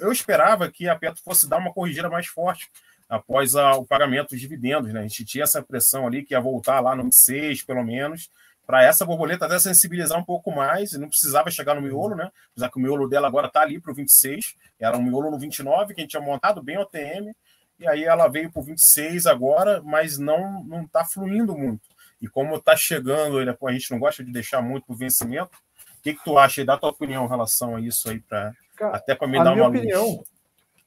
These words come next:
Speaker 2: é, ela tá com o miolo no vinte e seis e quanto?
Speaker 1: Vinte e seis e um. Vinte e seis e um. Aqui,
Speaker 2: Cara,
Speaker 1: ó, deixa eu botar pra
Speaker 2: e a, ela, a asa
Speaker 1: Não,
Speaker 2: é o quê?
Speaker 1: vinte e seis e um,
Speaker 2: Vinte e sete,
Speaker 1: esse
Speaker 2: é
Speaker 1: mesmo.
Speaker 2: vinte e cinco e um, vinte e cinco e um,
Speaker 1: Vinte e sete
Speaker 2: vinte e seis e um.
Speaker 1: e vinte e cinco e um. Isso, isso. Vinte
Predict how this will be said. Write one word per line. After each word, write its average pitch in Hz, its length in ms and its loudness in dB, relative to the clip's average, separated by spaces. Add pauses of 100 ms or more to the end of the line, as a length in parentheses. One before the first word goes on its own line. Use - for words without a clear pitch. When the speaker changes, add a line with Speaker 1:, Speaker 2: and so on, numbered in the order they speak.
(160)
Speaker 2:
é, 156 120 -14 (300)
ela 180 160 4
tá 208 140 4
com 220 80 -4
o 208 40 -2
miolo 220 200 2
no 226 100 -2
vinte 214 160 -2
e - 60 -6
seis 208 180 2
e 226 60 -8
quanto? 185 500 0 (1400)
Speaker 1:
Vinte 117 220 -4
e - 20 0
seis 151 420 -2
e 156 80 -2
um. 165 220 0 (1300)
Vinte 107 160 -10
e - 20 0
seis 135 220 0
e 160 40 -2
um. 131 120 0
Aqui, 123 140 -12
Speaker 2:
Cara, 240 320 2
Speaker 1:
ó, - 20 -8
deixa 110 240 -8
eu 120 120 -8 (140)
botar 117 300 -4
pra - 180 -12
Speaker 2:
e 170 100 4
a, 180 40 6 (140)
ela, 175 200 2
a 175 280 0
asa 202 100 2
Speaker 1:
Não, 214 60 6
Speaker 2:
é 208 40 2
o - 20 -2
quê? 196 120 4
Speaker 1:
vinte 190 180 2
e - 20 -6
seis 208 40 -8
e - 20 -4
um, 185 80 0
Speaker 2:
Vinte 214 80 6
e - 0 -
sete, - 20 0
Speaker 1:
esse 185 120 2
Speaker 2:
é 170 40 4
Speaker 1:
mesmo. 180 140 0
Speaker 2:
vinte 208 160 -6
e 190 60 -10
cinco 240 260 -12
e 214 60 -2
um, 262 300 -6 (360)
vinte 175 240 -6
e 277 80 2
cinco 220 140 6
e 240 80 8
um, - 0 -
Speaker 1:
Vinte - 0 -
e - 0 -
sete - 240 10
Speaker 2:
vinte - 20 4
e 233 60 10
seis 220 100 6
e 208 80 0
um. 226 160 2
Speaker 1:
e 247 60 0
vinte 233 100 0
e 233 40 -2
cinco 196 300 -4 (540)
e 254 60 -8
um. 139 80 -6
Isso, - 180 -8 (240)
isso. - 160 -14
Vinte 139 260 -12